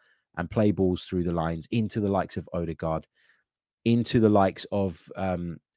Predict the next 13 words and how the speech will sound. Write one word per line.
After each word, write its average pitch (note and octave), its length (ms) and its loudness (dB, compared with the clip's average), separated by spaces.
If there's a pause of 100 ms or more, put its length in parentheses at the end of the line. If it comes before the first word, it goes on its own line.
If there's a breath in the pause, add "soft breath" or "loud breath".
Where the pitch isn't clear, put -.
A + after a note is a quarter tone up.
Martinelli, F#2 880 -2 (480 soft breath)
into A#2+ 240 4
spaces A2+ 640 6
for G#2 140 0
maybe G2+ 340 2
Declan G2 460 -2
Rice, F#2+ 440 -2 (400 soft breath)
uh, F#2+ 140 0
to - 240 0
run G2 240 2
onto F#2 400 -2
as E2 120 -6
well. F2 340 0